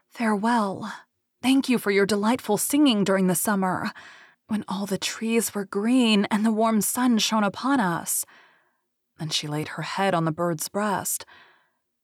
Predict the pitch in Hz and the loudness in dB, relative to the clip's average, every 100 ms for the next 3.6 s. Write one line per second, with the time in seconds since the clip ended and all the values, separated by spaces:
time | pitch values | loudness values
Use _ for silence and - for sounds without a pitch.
0 | _ 196 185 - 196 175 151 170 247 196 | _ -4 0 0 0 0 0 2 2 4
1 | 175 - - 233 - - - 320 269 175 | 2 0 -2 -2 -2 -4 -2 2 2 2
2 | 185 - 240 247 208 - 190 - 240 311 | 0 0 0 0 0 0 0 -2 0 2
3 | 180 180 165 165 180 165 | 2 0 0 0 0 -4